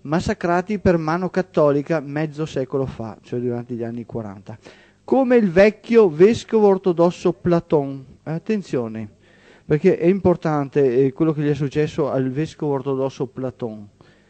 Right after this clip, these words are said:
di ottantuno anni, cioè aveva ottantuno anni l'uomo, eh, strappato dalla sua abitazione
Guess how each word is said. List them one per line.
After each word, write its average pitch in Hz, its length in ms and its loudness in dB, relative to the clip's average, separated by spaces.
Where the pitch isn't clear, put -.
di 170 360 -2
ottantuno 175 920 0
anni, 113 720 -6
cioè 143 160 2
aveva 151 160 4
ottantuno 147 480 -2
anni 120 280 -6
l'uomo, 113 340 -6
eh, 190 60 -4
strappato 180 560 0
dalla 156 120 4
sua 165 160 -2
abitazione 170 720 0